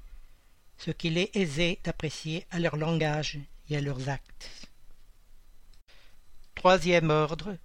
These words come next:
esprits imparfaits. Repère cent un.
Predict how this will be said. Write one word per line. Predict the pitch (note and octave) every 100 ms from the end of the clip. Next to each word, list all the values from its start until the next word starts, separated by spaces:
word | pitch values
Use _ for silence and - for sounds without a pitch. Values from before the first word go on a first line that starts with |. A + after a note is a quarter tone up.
| - -
esprits | F3 - - F#3 F#3+ E3
imparfaits. | D#3 D3 C#3 - - D3 - - - - - - -
Repère | - D#3+ - F3 E3
cent | - D#3 D3+
un. | C#3